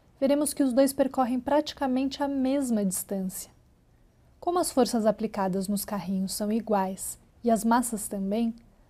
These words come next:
ambos irão adquirir a mesma aceleração, enquanto perdurar a ação das forças.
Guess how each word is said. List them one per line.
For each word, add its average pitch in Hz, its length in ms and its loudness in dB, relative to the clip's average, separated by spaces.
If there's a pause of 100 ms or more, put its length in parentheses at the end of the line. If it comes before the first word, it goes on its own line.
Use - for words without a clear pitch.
ambos 311 300 6
irão 262 200 4
adquirir 254 520 2
a 254 60 2
mesma 247 360 2
aceleração, 254 720 0 (500)
enquanto 269 440 2
perdurar 240 520 2
a 233 80 2
ação 240 280 -2
das 254 180 -2
forças. - 600 -8